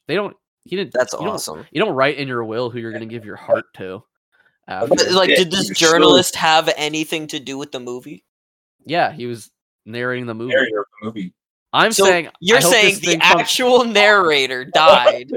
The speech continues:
Speaker 2: and gave his heart.
Speaker 1: Well, they chose him to be the narrator.
Speaker 2: What you're saying is
Speaker 1: Oh,
Speaker 2: they
Speaker 1: wait,
Speaker 2: made
Speaker 1: that's
Speaker 2: this
Speaker 1: not what I'm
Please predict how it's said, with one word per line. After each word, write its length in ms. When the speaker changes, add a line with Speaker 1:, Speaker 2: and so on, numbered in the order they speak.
Speaker 2:
and 200
gave 260
his 180
heart. 460
Speaker 1:
Well, 120
they 160
chose 500
him 260
to 140
be 160
the 140
narrator. 760
Speaker 2:
What 220
you're 140
saying 380
is 360
Speaker 1:
Oh, 80
Speaker 2:
they 100
Speaker 1:
wait, 60
Speaker 2:
made 120
Speaker 1:
that's 100
Speaker 2:
this 60
Speaker 1:
not 100
what 20
I'm 60